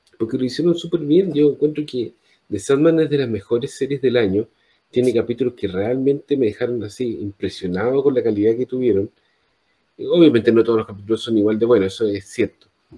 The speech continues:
pero los capítulos que son buenos son increíblemente buenos y muy fieles al personaje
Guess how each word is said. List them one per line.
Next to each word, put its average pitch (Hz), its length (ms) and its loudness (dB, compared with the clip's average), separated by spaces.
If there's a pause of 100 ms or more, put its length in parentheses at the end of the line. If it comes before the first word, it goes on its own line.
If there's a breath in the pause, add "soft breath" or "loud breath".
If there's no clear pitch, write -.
(240)
pero 104 160 -2
los 98 240 0
capítulos 110 480 -4
que - 80 -20
son 104 240 -4
buenos 117 280 0
son 107 240 -4 (140)
increíblemente 113 840 -2
buenos 98 340 0 (600)
y 104 100 -4
muy 127 220 6
fieles 143 500 2
al 131 140 -6
personaje 131 880 -2